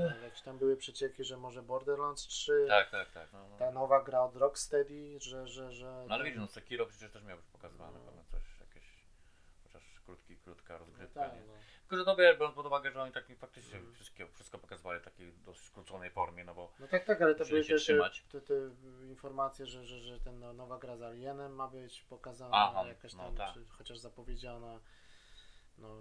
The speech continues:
Speaker 1: No
Speaker 2: czy,
Speaker 1: tak.
Speaker 2: czy tak jak mówiliśmy, ta gra z Supermanem, czy tam z Batmanem, bo nadal nie wiadomo.
Speaker 1: Tak,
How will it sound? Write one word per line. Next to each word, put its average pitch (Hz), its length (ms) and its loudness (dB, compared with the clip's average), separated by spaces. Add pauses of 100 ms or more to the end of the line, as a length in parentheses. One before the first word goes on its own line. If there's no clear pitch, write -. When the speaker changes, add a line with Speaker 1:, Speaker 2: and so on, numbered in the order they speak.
Speaker 1:
No 101 80 -18
Speaker 2:
czy, - 100 -10
Speaker 1:
tak. 78 100 -10
Speaker 2:
czy - 160 -14
tak 117 120 -14
jak 117 80 -14
mówiliśmy, 120 460 -16
ta 117 140 -14
gra 117 220 -12
z - 80 -6
Supermanem, 120 640 -10
czy - 120 -12
tam 127 160 -14
z 113 60 -16
Batmanem, 123 540 -10
bo 127 100 -14
nadal 123 300 -14
nie 123 80 -16
wiadomo. 123 520 -12
Speaker 1:
Tak, 82 160 -8